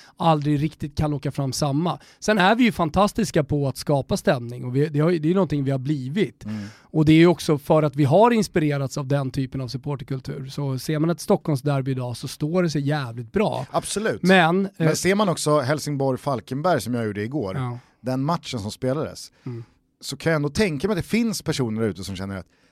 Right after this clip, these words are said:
Speaker 2: nej, jag kan inte låta det här bli mitt liv.
Speaker 1: Nej, och sen ska ju
Speaker 2: Det här
Speaker 1: sägas att
Speaker 2: kan liksom inte få vara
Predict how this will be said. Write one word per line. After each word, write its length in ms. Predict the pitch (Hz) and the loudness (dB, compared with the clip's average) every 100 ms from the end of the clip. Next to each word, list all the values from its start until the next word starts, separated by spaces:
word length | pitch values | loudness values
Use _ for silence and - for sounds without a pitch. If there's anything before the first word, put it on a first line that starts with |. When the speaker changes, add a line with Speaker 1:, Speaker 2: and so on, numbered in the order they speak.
| _ _ _ - | _ _ _ -6
Speaker 2:
nej, 300 | 185 185 180 | -4 -4 -6
jag 120 | 147 | -8
kan 100 | 160 | -6
inte 160 | 190 156 | -6 -2
låta 260 | 170 156 135 | 0 0 0
det 60 | |
här 180 | 131 135 | 0 -2
bli 280 | 127 180 143 | -2 -2 -2
mitt 160 | 98 | -4
liv. 120 | 90 90 147 | -6 -10 -8
Speaker 1:
Nej, 100 | 156 | -2
och 120 | 160 | 0
sen 200 | - 175 | 4 4
ska 120 | 170 | 4
ju 40 | 226 | 2
Speaker 2:
Det 60 | |
här 60 | 180 | 4
Speaker 1:
sägas 380 | 185 175 196 214 | 4 4 4 4
att 60 | |
Speaker 2:
kan 220 | 180 190 170 | 4 2 0
liksom 240 | 147 147 | -2 -4
inte 160 | 139 123 | -6 -6
få 100 | 127 | -2
vara 460 | 151 139 135 147 | 2 4 2 0